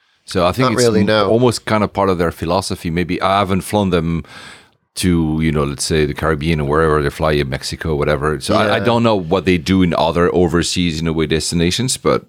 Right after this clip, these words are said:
Speaker 1: it feels to me that it's one of their quirks that they don't, uh, yeah.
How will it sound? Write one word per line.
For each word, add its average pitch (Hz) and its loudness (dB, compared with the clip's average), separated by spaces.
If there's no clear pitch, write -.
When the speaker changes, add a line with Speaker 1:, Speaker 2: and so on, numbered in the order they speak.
Speaker 1:
it 69 -16
feels 101 0
to 90 -2
me 85 2
that 73 0
it's - -4
one 71 -2
of 71 0
their 64 0
quirks - -6
that - -6
they 60 -4
don't, 64 -8
uh, 50 -8
yeah. - -14